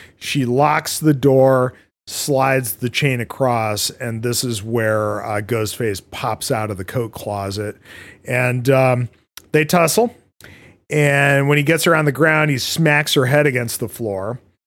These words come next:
which, you know, God, you feel that.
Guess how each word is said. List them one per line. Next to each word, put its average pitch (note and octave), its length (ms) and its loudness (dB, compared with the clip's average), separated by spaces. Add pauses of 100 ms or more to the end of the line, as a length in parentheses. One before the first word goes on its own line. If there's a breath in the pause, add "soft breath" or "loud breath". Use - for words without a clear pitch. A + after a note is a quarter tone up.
(140)
which, - 540 -6
you B2+ 300 -10
know, G#2 380 -6 (320)
God, A2 320 -2
you A#2 120 -6
feel D3 320 2
that. A#2+ 420 0